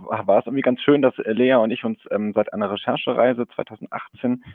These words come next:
kennen, ähm, und zwar ging es damals, ähm, nach Russland vor der Fußball-W M und wir sind da, ähm,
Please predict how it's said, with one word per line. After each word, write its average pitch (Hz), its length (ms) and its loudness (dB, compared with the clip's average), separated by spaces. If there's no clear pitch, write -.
kennen, 139 500 0
ähm, 110 480 2
und 107 340 0
zwar 107 120 0
ging 110 160 0
es - 80 -4
damals, 107 340 2
ähm, 104 240 -2
nach 101 160 -4
Russland 156 360 4
vor - 160 2
der 110 120 4
Fußball-W 123 480 2
M 151 440 -2
und 113 360 0
wir 113 140 -2
sind 107 200 -4
da, 98 360 0
ähm, 98 720 -6